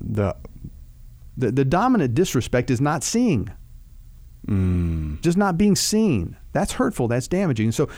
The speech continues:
Speaker 2: we found that African American couples, to have a great marriage, had to have ten times the level of respectful love towards one another as
Speaker 1: Wow.
Speaker 2: ca-, as the best Caucasian marriages.
Speaker 1: Wow.
Speaker 2: And the last one we called spiritual joy. That is where you fuse together, uh, pleasure,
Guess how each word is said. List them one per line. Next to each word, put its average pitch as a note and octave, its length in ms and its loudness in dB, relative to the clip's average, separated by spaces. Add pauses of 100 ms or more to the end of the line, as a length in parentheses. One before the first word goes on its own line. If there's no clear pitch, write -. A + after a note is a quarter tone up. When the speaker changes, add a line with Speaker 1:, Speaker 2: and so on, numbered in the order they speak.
Speaker 2:
we A3 120 2
found F#3+ 280 2
that C3 100 0
African E3 320 -2
American F3 340 2
couples, G2+ 400 -2 (380)
to C3 80 2
have C#3+ 180 4
a A#2+ 80 2
great C#3+ 320 2
marriage, C3+ 340 2
had D3+ 180 0
to C#3 80 0
have A#2+ 240 -2
ten G#3+ 300 2
times F#3 340 0
the B2+ 100 0
level C3+ 240 2
of A#2+ 60 0
respectful B2+ 460 -2
love A2 180 0
towards A2+ 220 0
one G2+ 180 0
another F2+ 380 0 (320)
as G2+ 160 0
Speaker 1:
Wow. E2 120 -2
Speaker 2:
ca-, A#2 100 -2
as G#2 160 0
the G#2 60 -4
best G#2+ 220 -2
Caucasian A#2+ 480 0
marriages. A#2+ 340 2
Speaker 1:
Wow. - 140 -8
Speaker 2:
And A#2+ 100 2
the A#2 60 2
last D3 320 2
one G3+ 240 0 (260)
we C#3+ 160 4
called B2+ 580 2
spiritual F3 840 0 (200)
joy. F#2 500 0 (440)
That C3+ 160 2
is F#3 140 2
where E3+ 200 4
you C3 220 4
fuse G3 380 0
together, A2 600 2 (440)
uh, G2 160 0
pleasure, A3 760 0